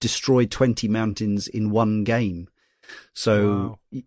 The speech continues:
Speaker 1: you'd be focusing on smashing mountains as well as juggling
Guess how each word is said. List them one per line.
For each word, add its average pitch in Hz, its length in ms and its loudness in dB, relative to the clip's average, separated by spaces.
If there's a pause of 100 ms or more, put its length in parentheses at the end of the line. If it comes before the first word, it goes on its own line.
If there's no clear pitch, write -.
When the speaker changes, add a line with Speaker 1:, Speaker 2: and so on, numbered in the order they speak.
(120)
Speaker 1:
you'd 110 160 0
be 107 100 0
focusing 107 680 0
on 101 320 -2
smashing 110 520 0
mountains 107 400 0
as 113 140 0
well 131 320 6
as 101 160 0
juggling 101 680 2